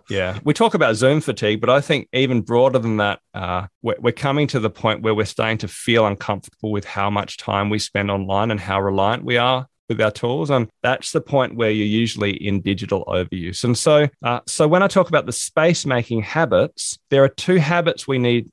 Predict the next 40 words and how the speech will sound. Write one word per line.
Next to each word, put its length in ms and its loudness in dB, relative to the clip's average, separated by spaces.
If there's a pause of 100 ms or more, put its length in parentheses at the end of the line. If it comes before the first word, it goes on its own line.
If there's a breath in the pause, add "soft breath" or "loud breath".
now 340 2
to 140 -4
be 160 0
productive. 560 -2
You 100 -2
need 380 2
tech 300 -4
skills 440 -2
and 160 -4
tech 280 -4
habits. 540 -4
So 220 -2
I 120 2
call 240 -2
them 140 -2
the 60 0
habits 440 -4
of, 100 -8 (240)
of 220 -2
pace 520 -4 (200)
or 80 -4
pace 420 -2
making, 380 -2
maybe, 260 0
'cause 180 -6
you're 80 -4
keeping 380 -2
pace. 420 -4
You're 160 2
up, 160 -2
you're 120 -8
keeping 320 -4
up 180 -2
to 100 -6
date 240 2
with 220 -4
all 260 2
the 120 0
new 200 0
stuff 460 -4